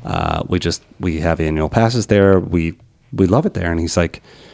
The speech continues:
so I finally said, I'm like, "Why don't you like Universal?" He said, "Well, I went there about twenty years ago, and it's just really run down."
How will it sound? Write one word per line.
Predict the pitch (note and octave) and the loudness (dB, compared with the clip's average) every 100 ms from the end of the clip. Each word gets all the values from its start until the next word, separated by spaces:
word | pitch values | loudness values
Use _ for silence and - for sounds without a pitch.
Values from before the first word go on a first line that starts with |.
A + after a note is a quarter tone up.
| - - - _ - | -20 -20 -20 _ -14
so | - A2+ | 0 2
I | G#2+ G#2+ | 2 0
finally | - E3 E3+ G#2 | 0 2 2 0
said, | - G#2 | 2 2
I'm | F2+ E2+ | 4 2
like, | E2+ - | 0 0
"Why | G#2+ E3+ | 0 0
don't | - - | -2 -4
you | B2+ | -2
like | F2 E2+ E2+ - | -2 -2 -4 -4
Universal?" | F2+ F2+ - - - - - - _ | -6 -6 -6 -6 -6 -8 -10 -20 _
He | |
said, | - - B2+ | -14 -12 2
"Well, | C#3+ C#3+ C3+ - - - - - _ | 4 6 2 -4 -20 -20 -20 -20 _
I | |
went | C#3 | 2
there | C#3+ | 4
about | A2+ F#2 | 4 2
twenty | - F#2+ F#2 | 0 0 2
years | E2 E2+ | 4 2
ago, | E2 E2 D#2+ E2+ - _ _ _ _ - | 2 2 2 0 -4 _ _ _ _ -4
and | A2 | -2
it's | A2 B2 | 0 0
just | G3 - | 0 2
really | G2 G#2+ F#2 | 4 4 4
run | D2+ F2 | 2 0
down." | D#2+ E2 D#2 F#2+ | 0 -2 -6 -12